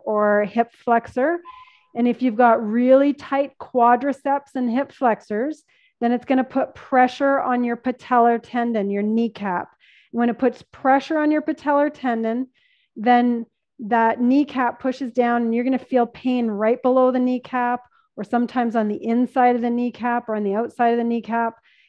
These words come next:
And you might even feel some grinding of the kneecap. If you're not feeling it so much when you're working out, that's often because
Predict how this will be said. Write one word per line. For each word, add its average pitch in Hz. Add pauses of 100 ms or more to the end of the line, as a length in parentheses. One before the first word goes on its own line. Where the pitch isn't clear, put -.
And 240
you 240
might 262
even 277
feel 277
some 247
grinding 233
of 202
the 208
kneecap. 202 (840)
If 320
you're 370
not 330
feeling 320
it -
so 262
much 262
when 247
you're 226
working 240
out, 240
that's 220
often 262
because 220